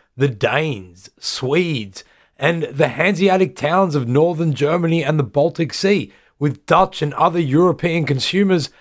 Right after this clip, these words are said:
happily importing salted herring from those places.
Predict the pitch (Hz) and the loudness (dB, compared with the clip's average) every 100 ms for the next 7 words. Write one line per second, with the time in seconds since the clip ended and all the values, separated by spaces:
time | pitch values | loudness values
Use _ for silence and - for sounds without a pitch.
0 | _ - 170 196 214 208 170 156 - 165 | _ -2 0 2 2 2 0 -4 -4 -2
1 | 190 190 170 - 180 175 160 147 165 165 | 0 0 -2 -2 -2 -2 -2 -4 -2 0
2 | 165 147 _ _ - - 160 175 151 165 | 0 -4 _ _ -14 -2 2 2 4 4
3 | 160 - - 147 175 - 95 - | 4 -2 -4 -2 -2 -6 -16 -20